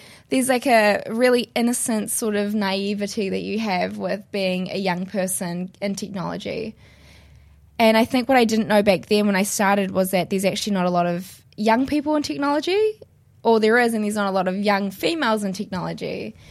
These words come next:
So I think that's one of the big key things that surprised me going into it. Um, in a place that I thought was so equal, um, business is not equal.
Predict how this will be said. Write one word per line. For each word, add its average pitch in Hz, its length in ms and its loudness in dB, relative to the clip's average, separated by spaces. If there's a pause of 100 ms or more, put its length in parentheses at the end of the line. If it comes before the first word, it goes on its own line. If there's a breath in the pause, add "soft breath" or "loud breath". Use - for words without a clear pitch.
(100)
So - 120 -4
I 262 60 0
think 285 140 -4
that's 262 200 -6
one 254 180 0
of 220 60 -2
the 208 60 -2
big 208 240 -4
key 208 160 -4
things 190 220 -6
that 190 120 -4
surprised 185 500 -4
me 175 280 -6
going 170 260 -4
into 185 300 -6
it. 185 200 -4 (480 soft breath)
Um, 190 220 -4
in 214 120 -2
a 214 40 -2
place 233 280 0
that 240 120 0
I 214 80 2
thought 220 220 -4
was 202 120 -6
so 196 160 0
equal, 202 640 -4 (380 soft breath)
um, 208 180 -2
business 208 420 0
is 202 120 -6
not 185 180 -4
equal. 180 480 -8